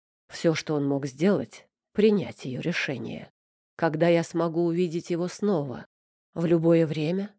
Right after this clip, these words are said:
когда приедешь в Швейцарию". "Возьми мой самолёт", предложил он хриплым голосом. "Если ты не хочешь лететь на моём самолёте, то хотя бы лети первым классом.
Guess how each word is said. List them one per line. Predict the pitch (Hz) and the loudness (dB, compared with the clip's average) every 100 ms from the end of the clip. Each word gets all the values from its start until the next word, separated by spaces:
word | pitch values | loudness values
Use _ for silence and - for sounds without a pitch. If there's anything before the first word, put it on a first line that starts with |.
| _ | _
когда | 170 151 151 | -6 -2 -2
приедешь | 160 165 170 190 | 0 -2 -2 -4
в | - | -4
Швейцарию". | - 220 - 233 170 90 - _ _ _ _ - | -6 -6 -2 -2 -2 -8 -14 _ _ _ _ -6
"Возьми | 165 185 170 196 165 | 2 2 4 4 6
мой | 156 | 4
самолёт", | 147 - 165 175 135 117 - - | 2 0 2 2 0 -6 -14 -6
предложил | 165 151 147 147 160 135 | -2 0 0 0 -2 -2
он | 143 | -4
хриплым | - 156 151 139 143 | -6 -6 -4 -4 0
голосом. | 156 139 143 - 147 - _ _ _ | 0 0 -4 -10 -12 -14 _ _ _
"Если | 147 160 165 160 | -2 -2 0 0
ты | 170 | 2
не | 165 | 2
хочешь | 156 170 - 156 | 2 -2 -2 -4
лететь | 160 165 175 160 156 | -4 -2 -2 -2 -2
на | 156 | 0
моём | 156 156 196 190 | 2 2 2 0
самолёте, | 160 143 139 139 - - - _ _ _ | -4 -4 -2 -4 -6 -12 -12 _ _ _
то | - 165 | -4 -2
хотя | 180 180 185 | 0 4 4
бы | 190 | 6
лети | 196 - 220 | 2 2 0
первым | 190 180 180 190 | 4 4 4 2
классом. | 190 202 151 - 143 123 | 2 0 0 -4 -10 -10